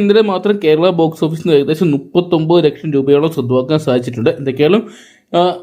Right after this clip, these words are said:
ഒരുപാട് ബസൂക്ക, ആലപ്പുഴ ജിംഖാന, മരണമാസ്, ഗുഡ് ബോർഡ് ഉംഗ്ലി തുടങ്ങിയ എല്ലാ ചിത്രങ്ങളോടും മത്സരിച്ചിട്ടും നല്ലൊരു കളക്ഷൻ സ്വന്തമാക്കി മൂന്നാം വാരത്തിൽ തല ഉയർത്തി തന്നെ ലാലേട്ടൻ്റെ എമ്പുരാൻ നിൽക്കുന്ന ഒരു കാഴ്ച തന്നെയാണ് നമുക്ക് കാണാൻ സാധിച്ചിട്ടുണ്ടായത്. എന്തൊക്കെയാലും ശനിയാഴ്ച ദിവസം ഇന്ന് ചിത്രത്തിൻ്റെ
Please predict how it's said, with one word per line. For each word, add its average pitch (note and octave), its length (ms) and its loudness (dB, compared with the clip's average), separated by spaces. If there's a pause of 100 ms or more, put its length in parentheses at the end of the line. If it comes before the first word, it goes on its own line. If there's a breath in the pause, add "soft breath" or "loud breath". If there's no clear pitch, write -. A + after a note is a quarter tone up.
(200)
ഒരുപാട് G3 460 2
ബസൂക്ക, F#3+ 380 2 (180)
ആലപ്പുഴ E3+ 300 0 (100)
ജിംഖാന, F3+ 420 0
മരണമാസ്, D#3+ 500 -2 (100)
ഗുഡ് C#3+ 180 -2
ബോർഡ് D#3+ 200 2
ഉംഗ്ലി E3 240 0
തുടങ്ങിയ D#3+ 280 -2
എല്ലാ C#3+ 200 0 (100)
ചിത്രങ്ങളോടും D#3+ 480 0
മത്സരിച്ചിട്ടും C#3+ 560 0 (100)
നല്ലൊരു E3 380 0
കളക്ഷൻ D3+ 380 -2
സ്വന്തമാക്കി C#3 420 2 (460 loud breath)
മൂന്നാം A3 360 4
വാരത്തിൽ G3 280 2 (120)
തല C#3 140 2 (120)
ഉയർത്തി E3 320 2
തന്നെ E3 220 2
ലാലേട്ടൻ്റെ C3 520 0
എമ്പുരാൻ C#3 300 0 (120)
നിൽക്കുന്ന C3+ 320 -2
ഒരു D3 160 0
കാഴ്ച A#2+ 280 0
തന്നെയാണ് B2+ 260 0
നമുക്ക് B2 280 -4
കാണാൻ B2+ 300 2
സാധിച്ചിട്ടുണ്ടായത്. A2+ 560 -2 (100)
എന്തൊക്കെയാലും D3 440 -2
ശനിയാഴ്ച D3+ 480 0
ദിവസം D#3+ 280 0
ഇന്ന് D3+ 140 -2 (100)
ചിത്രത്തിൻ്റെ C#3+ 400 0